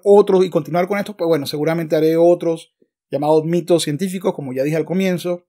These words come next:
y voy a desarrollar cada uno de estas definiciones y cada uno de estos elementos y cada uno de estos autores que he nombrado.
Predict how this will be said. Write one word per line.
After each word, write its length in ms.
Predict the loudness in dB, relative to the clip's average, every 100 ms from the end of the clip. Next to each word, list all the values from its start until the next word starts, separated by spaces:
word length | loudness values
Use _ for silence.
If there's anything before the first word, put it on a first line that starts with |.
| _ _ _ _ _ _
y 140 | 0
voy 220 | 8 10
a 20 | 10
desarrollar 640 | 8 4 4 6 4 2
cada 460 | 0 4 6 6 6
uno 440 | 4 4 4 2
de 260 | -4 -6 -6
estas 200 | -6 -6
definiciones 520 | -4 -4 -4 -2 -2
y 20 |
cada 140 | -2 -4
uno 180 | -2 -2
de 80 |
estos 160 | -2 -2
elementos 380 | -2 -2 -4 -2
y 20 |
cada 140 | -2
uno 100 | -2
de 60 | -2
estos 120 | -4
autores 300 | -2 0 -2
que 300 | -2 -6 -6
he 100 | -6
nombrado. 520 | -6 -6 -8 -12 -16